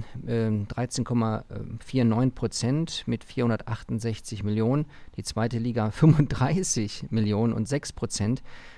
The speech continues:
Das heißt, hier hat man sich einfach in den Transfers zurückgehalten,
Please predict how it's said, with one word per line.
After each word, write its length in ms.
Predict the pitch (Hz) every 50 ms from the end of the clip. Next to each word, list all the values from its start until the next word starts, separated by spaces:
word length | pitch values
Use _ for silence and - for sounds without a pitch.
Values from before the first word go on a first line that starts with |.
| -
Das 160 | - 101 -
heißt, 240 | - 113 127 117 -
hier 80 | - 131
hat 80 | 120
man 120 | 120 127 120
sich 140 | 110 - -
einfach 320 | 127 135 135 - 135 - -
in 220 | - 123 123 120 110
den 200 | 117 113 113 107
Transfers 800 | - - 113 107 - - - - 135 135 131 123 - - -
zurückgehalten, 1040 | - - - 123 95 110 135 143 - 165 143 120 151 151 156 151 - 185 190 254 233